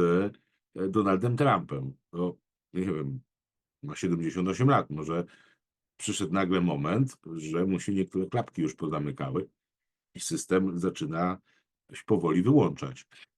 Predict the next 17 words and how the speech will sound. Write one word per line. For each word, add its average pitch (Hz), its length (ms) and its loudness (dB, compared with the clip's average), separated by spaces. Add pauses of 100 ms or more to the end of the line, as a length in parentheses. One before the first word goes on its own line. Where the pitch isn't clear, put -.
(1120)
ponieważ 82 420 -2 (100)
on 110 240 -6
miał 76 360 -6 (1800)
być - 240 -10
tym 98 420 0 (1200)
Make 90 380 2
America 92 540 0
Great 80 340 -2
Again, 107 400 2 (420)
a 92 100 -6
tu - 280 2 (1900)
powietrze 95 420 2
uchodzi, 110 480 2 (1120)
bo - 80 -2
się 104 300 -4
babę - 360 -2 (120)
boi, - 200 -20